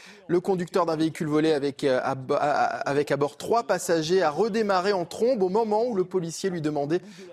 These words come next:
de couper le moteur. Le fonctionnaire a été percuté et traîné sur plus de vingt mètres.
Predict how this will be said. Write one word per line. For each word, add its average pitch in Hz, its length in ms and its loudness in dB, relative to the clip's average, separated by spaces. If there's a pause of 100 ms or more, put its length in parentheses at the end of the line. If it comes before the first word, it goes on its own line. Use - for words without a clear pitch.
de 131 60 -4
couper 233 280 -2
le 180 80 0
moteur. 160 540 0
Le 143 100 -4
fonctionnaire 135 400 -6
a 123 80 -2
été 120 320 -2 (140)
percuté 151 580 -2 (320)
et 151 80 2
traîné 143 400 -2
sur - 220 -6
plus - 200 -8
de 135 80 -6
vingt 127 160 -2
mètres. 135 320 -6